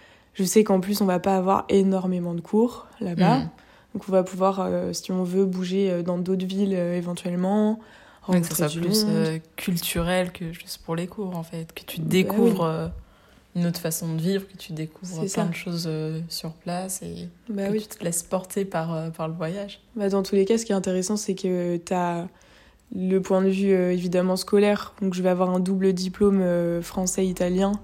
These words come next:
Speaker 1: Enfin, euh, voilà, euh, d-, une école française, une école italienne. Je vais aussi, euh, pouvoir développer mon anglais puisque tous les cours seront en anglais.
Speaker 2: Mhm.
Speaker 1: La vie là-bas, on y parle évidemment italien, donc je vais pouvoir développer ça, mais ils parlent aussi très bien anglais.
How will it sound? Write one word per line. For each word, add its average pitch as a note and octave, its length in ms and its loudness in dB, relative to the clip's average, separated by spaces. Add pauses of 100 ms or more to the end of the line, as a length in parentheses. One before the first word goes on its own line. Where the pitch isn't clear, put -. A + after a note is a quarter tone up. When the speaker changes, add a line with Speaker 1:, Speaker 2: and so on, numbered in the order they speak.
(720)
Speaker 1:
Enfin, F3+ 300 0
euh, E3 280 -6
voilà, F3+ 280 2
euh, F3 220 0
d-, E3+ 260 -8
une G3 160 4
école F#3 200 0
française, F#3 380 -2
une F3+ 140 0
école F3 220 -4
italienne. F#3 520 2 (720)
Je G3 120 2
vais F#3 120 8
aussi, F#3+ 400 2
euh, F3+ 140 2
pouvoir F#3 320 0
développer F#3 400 2
mon F#3 180 0
anglais G3 280 4
puisque - 300 -6
tous - 200 -4
les G3 100 4
cours G3+ 160 -4
seront - 200 -4
en F#3 100 0
anglais. F#3 360 0 (280)
Speaker 2:
Mhm. F#3 60 -18 (200)
Speaker 1:
La F#3+ 140 10
vie G3+ 140 2
là-bas, G3+ 600 4
on F3+ 160 0
y F3+ 140 -4
parle F3+ 340 0 (420)
évidemment F3+ 340 0
italien, F#3+ 420 2
donc F#3 140 0
je E3 60 -8
vais F3+ 80 -2
pouvoir F3+ 200 0
développer F3+ 440 0
ça, A3 300 2
mais G3 100 2
ils F#3 40 0
parlent F3+ 200 0
aussi F3 180 -6
très - 220 -2
bien F#3+ 120 0
anglais. F#3 400 0